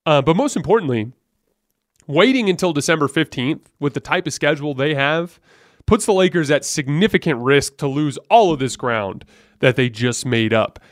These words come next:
in this recent stretch. Um, so I, I, I, I still, I, I, I think that the clear answer from the beginning and,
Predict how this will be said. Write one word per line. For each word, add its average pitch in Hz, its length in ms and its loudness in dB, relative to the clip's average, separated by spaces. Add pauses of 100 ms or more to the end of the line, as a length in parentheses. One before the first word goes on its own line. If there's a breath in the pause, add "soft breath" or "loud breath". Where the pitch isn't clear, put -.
(200 soft breath)
in 139 140 4
this 123 200 2
recent 117 380 -2
stretch. - 520 -4 (360 soft breath)
Um, 113 300 0
so 175 160 2
I, 175 120 4
I, 180 320 0
I, 185 200 -2
I 160 60 -4
still, 214 440 -2
I, 165 320 -2
I, 185 200 -2
I 175 80 0
think 214 300 -8
that 160 260 -6
the 139 100 -2
clear 170 440 2
answer 160 460 -2
from 156 200 0
the 123 80 0
beginning 151 600 0
and, 120 280 -4